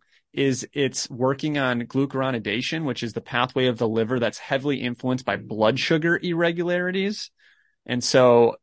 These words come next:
artichoke also has high fiber, so it actually helps balance blood sugar. And then it also helps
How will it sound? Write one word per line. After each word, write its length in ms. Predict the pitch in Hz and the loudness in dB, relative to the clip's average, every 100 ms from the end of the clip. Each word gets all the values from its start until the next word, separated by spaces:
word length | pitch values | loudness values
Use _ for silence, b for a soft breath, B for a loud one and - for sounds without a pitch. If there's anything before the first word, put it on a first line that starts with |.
| - | -12
artichoke 640 | - 139 160 - 139 135 131 - - | 0 2 2 2 2 2 0 -12 -12
also 300 | - 131 135 | -4 -2 0
has 120 | 127 113 | -2 -2
high 200 | 123 113 | -2 -2
fiber, 460 | - 131 143 123 | -2 -2 -2 -2
so 160 | 113 117 | -6 -4
it 40 | |
actually 280 | 123 180 208 | -4 -4 -6
helps 200 | 190 139 | -6 -8
balance 400 | 107 117 131 113 | -4 0 2 0
blood 300 | - 113 123 | 0 0 0
sugar. 460 | - 117 110 110 107 b b - | 0 -2 0 -2 -4 b b -8
And 100 | 117 | -2
then 80 | 123 | 0
it 100 | 113 | 0
also 440 | 123 131 - 123 | 0 0 0 -2
helps 500 | 120 143 127 113 - | -2 -2 -2 -2 -8